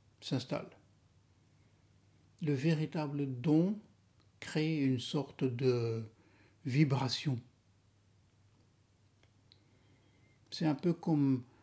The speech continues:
un instrument de musique à cordes. Quand une corde se met à vibrer et qu'elle donne,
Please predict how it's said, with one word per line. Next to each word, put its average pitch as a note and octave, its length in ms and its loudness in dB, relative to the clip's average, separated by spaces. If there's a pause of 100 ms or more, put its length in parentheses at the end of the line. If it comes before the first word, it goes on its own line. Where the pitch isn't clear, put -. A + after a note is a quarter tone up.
(400)
un D3 160 2
instrument C#3+ 680 0
de C3+ 120 2
musique C3 440 0
à B2+ 60 0
cordes. D#3+ 460 0 (1400)
Quand C3 220 -2 (140)
une E3 200 4
corde C3+ 500 0 (100)
se - 200 -8
met C#3 300 -2
à C3 80 0
vibrer B2+ 580 0 (880)
et E3+ 60 -2
qu'elle C3 340 -2
donne, C#3 460 2